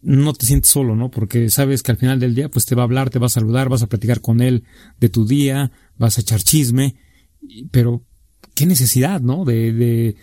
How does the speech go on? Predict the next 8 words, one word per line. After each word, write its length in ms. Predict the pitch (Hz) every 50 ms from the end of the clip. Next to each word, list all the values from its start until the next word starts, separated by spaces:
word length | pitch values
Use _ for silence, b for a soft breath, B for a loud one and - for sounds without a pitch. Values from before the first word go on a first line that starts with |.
| b b b _
tener 300 | - 127 123 131 143 151
relaciones, 920 | 151 147 131 120 113 - 139 135 135 139 139 135 127 117 - - - b b b b b b b -
este, 800 | 127 117 104 - - - 120 113 113 110 107 107 107 107 101 101 101 - _ _ _ _ _ _ _ _ - - - - - - -
de, 580 | 143 143 139 139 127 131 127 131 135 127 123 170
de, 260 | 180 131 127 123 117
¿cómo 160 | - 147 147
se 100 | 123 135
llama? 260 | 139 147 170 190 175